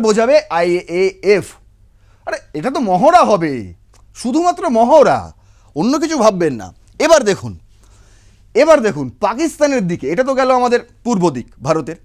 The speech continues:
এবার পশ্চিম দিকে কি হচ্ছে দেখুন। India launches exercise Trishul। On Thursday, India launched exercise Trishul, a twelve-day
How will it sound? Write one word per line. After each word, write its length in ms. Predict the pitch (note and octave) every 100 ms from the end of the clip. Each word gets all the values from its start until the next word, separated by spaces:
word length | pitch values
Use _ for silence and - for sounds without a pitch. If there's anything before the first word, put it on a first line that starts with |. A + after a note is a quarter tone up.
| _ _ -
এবার 160 | F#3 - G3
পশ্চিম 340 | G#3 - A#3+ A3
দিকে 140 | F3+ D#3
কি 60 | D3
হচ্ছে 180 | C3 - G2+
দেখুন। 200 | F2+ E2 - _ - - - B3+
India 220 | C4+ C4+ B3+
launches 460 | C4 C4 C#4+ C#4+ - G3+
exercise 520 | G3+ A3+ B3 B3 C4 -
Trishul। 640 | C#4 F#4 - E4 D4 A#3 E3 G2+ - _ - D#3
On 60 | D#3+ -
Thursday, 540 | F3+ G#3+ F#3+ A3 C#4+ C#4+ G3 G3
India 240 | F#3+ F#3+ F3
launched 380 | G#3+ C4 B3+ - - - _ - E3+
exercise 420 | G3 F3+ F#3 F3 -
Trishul, 480 | G3+ C4 C#4 D4+ E4+ D#4 F3+ G3+
a 20 | A3 -
twelve-day 560 | A3 D4+ B3+ F3 A3+